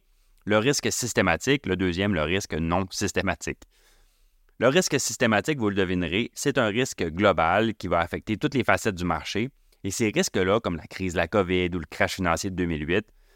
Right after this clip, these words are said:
sont inhérents et peuvent pas être totalement évités.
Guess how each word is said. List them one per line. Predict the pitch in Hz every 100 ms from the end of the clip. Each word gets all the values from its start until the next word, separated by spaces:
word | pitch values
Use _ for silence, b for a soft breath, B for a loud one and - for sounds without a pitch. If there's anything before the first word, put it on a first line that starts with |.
| _
sont | - 113 120
inhérents | - 160 139 98 92 107
et | 113
peuvent | 104 113 - -
pas | 160 127
être | 98 - _
totalement | - 123 110 110
évités. | 117 101 87 82